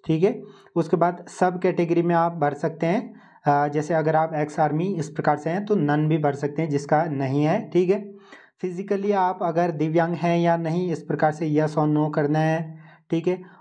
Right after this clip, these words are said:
उसके बाद जो फर्स्ट लैंग्वेज आप भरेंगे यहाँ पर प्रेफरेंस में देख सकते हैं,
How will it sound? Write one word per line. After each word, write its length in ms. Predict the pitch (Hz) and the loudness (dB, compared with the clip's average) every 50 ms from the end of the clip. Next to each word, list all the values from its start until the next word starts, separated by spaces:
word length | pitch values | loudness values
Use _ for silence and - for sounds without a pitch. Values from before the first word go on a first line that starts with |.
| _ - | _ -2
उसके 280 | 180 180 180 - 208 | -2 0 2 2 2
बाद 180 | 208 208 208 208 | 4 4 2 2
जो 120 | 208 214 | 2 0
फर्स्ट 480 | 214 214 - - 190 196 202 208 208 - | -2 -2 0 2 2 4 2 0 0 0
लैंग्वेज 720 | 220 214 185 175 175 180 180 180 170 185 190 196 190 - - - - - | 2 4 4 4 2 0 0 2 4 4 4 2 0 -4 -12 -16 -8 0
आप 180 | 156 156 170 165 | 2 2 2 2
भरेंगे 460 | 151 156 156 151 165 165 165 165 185 | 2 0 0 0 0 -2 0 2 2
यहाँ 200 | 185 165 151 156 | 4 4 2 0
पर 160 | 156 165 170 | 0 0 -2
प्रेफरेंस 640 | 151 156 - 165 160 151 156 156 160 160 156 151 156 | -2 0 0 0 0 2 2 2 2 2 0 -2 -2
में 180 | 170 180 185 | -2 -2 0
देख 180 | 160 156 156 151 | 2 0 0 0
सकते 260 | - 160 139 139 165 | 0 -2 -2 0 -2
हैं, 220 | 165 175 226 208 | 0 0 0 -2